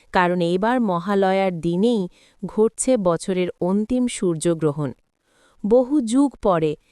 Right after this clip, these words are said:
এ বিশেষ সংযোগ ঘটেছে, তাই এই দিনটির মাহাত্ম্য অন্য যে কোনো সময়ের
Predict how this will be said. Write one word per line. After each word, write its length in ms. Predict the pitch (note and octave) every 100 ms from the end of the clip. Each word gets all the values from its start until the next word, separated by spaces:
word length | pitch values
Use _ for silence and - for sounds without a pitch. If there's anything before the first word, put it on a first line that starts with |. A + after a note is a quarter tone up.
| -
এ 140 | -
বিশেষ 480 | F#3+ F3+ F#3+ - B3
সংযোগ 560 | - G#3 E3+ E3 F#3+ F#3
ঘটেছে, 580 | - D#3+ C#3+ - - - _ _ _ _ _
তাই 140 | A3+ G#3
এই 240 | F#3+ A#3+
দিনটির 440 | A3+ C4 C4 C#4
মাহাত্ম্য 640 | B3 F3 F3 A3+ - F3+ G3+ _ _ -
অন্য 360 | A#3 C4 C#4+
যে 260 | A3 G#3 A#3+
কোনো 300 | B3+ C#4+ D4
সময়ের 460 | - A3 G#3 G#3+